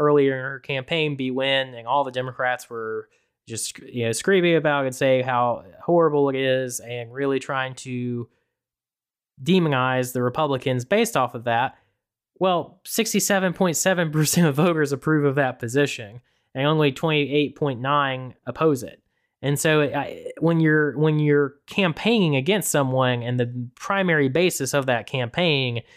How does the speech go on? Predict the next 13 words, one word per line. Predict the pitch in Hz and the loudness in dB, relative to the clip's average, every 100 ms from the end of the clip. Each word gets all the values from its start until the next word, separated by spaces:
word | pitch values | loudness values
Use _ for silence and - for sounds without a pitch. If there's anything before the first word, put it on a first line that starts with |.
| _ _ | _ _
is, | 135 147 135 131 123 120 - _ - | 2 4 4 2 2 -2 -8 _ -4
"I | 143 | -4
think | 147 151 127 | 0 -2 0
Bragg | 139 131 | -2 0
Raffensperger's | 131 135 147 135 123 131 127 127 - | 0 -2 -2 -4 0 0 2 0 0
policies | - 147 147 131 131 127 123 | 0 2 0 -2 -2 0 -2
restrict | 123 - 143 135 _ | -6 -4 -2 -2 _
the | 131 127 | 0 0
ability | 123 135 135 127 | 2 2 4 2
of | 113 | 2
Georgians | 135 139 123 113 | 2 2 0 -4
to | - | -6
vote," | 110 143 147 117 - | -2 0 2 0 -4